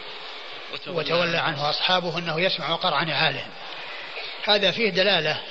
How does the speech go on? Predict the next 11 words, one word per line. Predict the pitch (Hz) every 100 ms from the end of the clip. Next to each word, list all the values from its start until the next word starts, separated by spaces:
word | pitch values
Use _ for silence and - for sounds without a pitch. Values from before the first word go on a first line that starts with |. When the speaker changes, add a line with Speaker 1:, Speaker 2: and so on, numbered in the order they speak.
| - - - -
Speaker 2:
يعني | 151 165 151
على | 170 160 156 -
أنه | 180 165 196
يمشى | 202 170 156 - - - - - - -
يعني | 160 156
بالنعل | 160 175 156 156
في |
المقبرة، | 156 156 - 170 147 - - - - - - - - - - - - - 160
وقد | 170 160 156 151 160 - - 175 175
مر | 208 175 160 165 - - - -
حديث | - 170